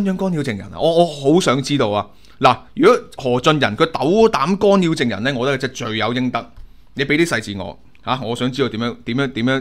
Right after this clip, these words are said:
干擾證人。噉我就見唔到喎。嗱，我，我見唔到個法官呢有講啲細節嘅。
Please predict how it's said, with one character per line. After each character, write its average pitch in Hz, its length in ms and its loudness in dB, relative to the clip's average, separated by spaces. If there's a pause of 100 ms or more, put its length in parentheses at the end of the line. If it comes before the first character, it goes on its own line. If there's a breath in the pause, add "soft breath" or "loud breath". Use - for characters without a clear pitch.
(120)
干 131 160 -2
擾 110 100 -2
證 82 180 -10
人。 - 100 -18 (880 soft breath)
噉 262 140 6
我 185 120 2
就 131 100 2
見 120 280 -2
唔 95 60 -10
到 87 100 -10
喎。 107 260 -2 (140)
嗱， 117 140 2
我， 135 160 2
我 165 120 4
見 170 180 0
唔 107 200 -2
到 113 300 2
個 151 100 -2
法 123 260 -2
官 143 280 0
呢 143 140 2
有 104 200 -4
講 104 180 -6
啲 120 80 0
細 90 200 -6
節 78 180 -12
嘅。 - 120 -12